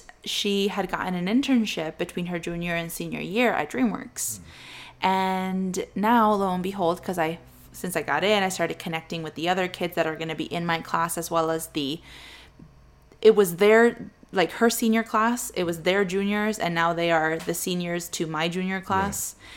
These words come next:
Speaker 1: So everybody's connected. It's, at the end of the day, it's very small. It's only thirty people.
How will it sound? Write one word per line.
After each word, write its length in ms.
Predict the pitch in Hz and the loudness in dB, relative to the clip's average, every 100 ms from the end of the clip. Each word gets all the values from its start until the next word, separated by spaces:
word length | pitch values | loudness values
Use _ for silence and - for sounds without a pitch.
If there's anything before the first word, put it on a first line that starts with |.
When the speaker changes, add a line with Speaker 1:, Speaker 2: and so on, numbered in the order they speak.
| - - | -16 -6
Speaker 1:
So 460 | - 185 180 165 - | 2 4 4 0 2
everybody's 360 | 254 262 214 208 | 2 4 2 0
connected. 460 | 185 - - - - | -6 -8 -10 -14 -10
It's, 400 | 180 - - - | -10 -6 -6 -4
at 180 | - 180 | -2 0
the 80 | 185 | 2
end 80 | 214 | 4
of 60 | |
the 60 | 208 | 4
day, 160 | 175 165 | 4 2
it's 120 | 170 | 2
very 240 | 190 190 | 2 2
small. 260 | 185 175 160 | 2 -2 -2
It's 120 | 160 | -2
only 180 | 185 185 | -4 -4
thirty 280 | 180 165 160 | -4 -4 -4
people. 500 | - 147 87 - | -6 -6 -4 -4